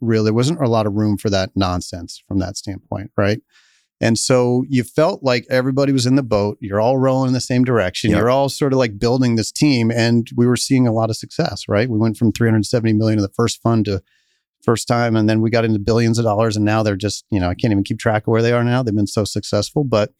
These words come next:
Speaker 1: they brought in an institutional, they had an institutional bias towards how they wanted to look at things, but a real sort of culture-led team environment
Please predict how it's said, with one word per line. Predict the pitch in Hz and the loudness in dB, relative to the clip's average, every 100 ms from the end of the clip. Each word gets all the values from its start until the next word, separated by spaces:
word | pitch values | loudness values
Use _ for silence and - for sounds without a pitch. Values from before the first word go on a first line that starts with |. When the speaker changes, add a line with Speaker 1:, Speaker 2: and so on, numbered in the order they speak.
| _ _ _ _ - | _ _ _ _ -4
Speaker 1:
they | |
brought | 101 113 113 120 - | -2 2 2 0 -2
in | 131 113 107 104 101 98 _ | -2 0 2 2 0 -2 _
an | 110 | 0
institutional, | 107 - - 101 - 113 - 107 101 98 92 - - - _ | 0 -2 -10 -6 -2 0 2 2 2 0 -4 -8 -12 -12 _
they | 113 | 0
had | 135 | 2
an | 151 | 2
institutional | 156 - 139 143 - 120 | 2 -2 -2 -2 0 -2
bias | 101 107 107 117 123 | -2 -4 0 0 0
towards | - 110 - | -2 -4 -2
how | 120 | -2
they | 110 | 0
wanted | 104 92 | 0 -2
to | |
look | 98 131 | -2 -2
at | 151 - | -4 -2
things, | 175 139 | 0 0
but | 110 | -2
a | 101 | -4
real | 113 113 104 - | 0 0 0 -6
sort | - 110 | -8 -6
of | 98 | -6
culture-led | - 120 - 117 104 101 _ _ 113 107 107 101 - _ _ _ _ _ _ _ _ | -4 -4 -2 -4 -4 -8 _ _ -2 0 0 -2 -12 _ _ _ _ _ _ _ _
team | - 131 120 110 | 0 2 4 2
environment | 110 98 95 95 95 95 | 0 0 0 0 0 -2